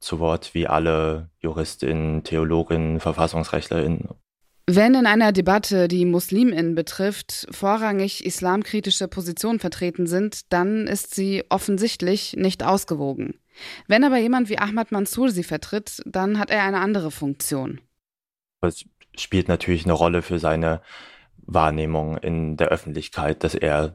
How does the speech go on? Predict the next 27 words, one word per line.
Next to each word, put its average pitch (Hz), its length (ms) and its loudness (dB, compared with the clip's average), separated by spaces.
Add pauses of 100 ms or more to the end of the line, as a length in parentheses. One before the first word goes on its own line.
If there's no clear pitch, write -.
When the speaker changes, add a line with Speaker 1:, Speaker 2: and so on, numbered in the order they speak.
Speaker 1:
so - 160 -4
dieses - 440 -8
Standing 80 340 2
hat 82 160 2
als - 200 2
geläuterter 82 920 2
Islamist 85 640 -2
und 80 140 0
der 80 140 4
uns 82 120 -2
auch 82 140 2
mit 87 160 -4
Insiderwissen 90 1400 2
irgendwie 85 280 -4
aus - 160 -4
dieser 90 200 0
Szene, 87 440 0 (760)
äh, - 120 -2
versorgt, 87 580 2
an 85 160 0
das - 420 -2
wir 87 140 0
sonst 85 320 0
überhaupt 82 300 0
nicht 87 120 -4
rankommen 90 680 0
würden. 85 460 -2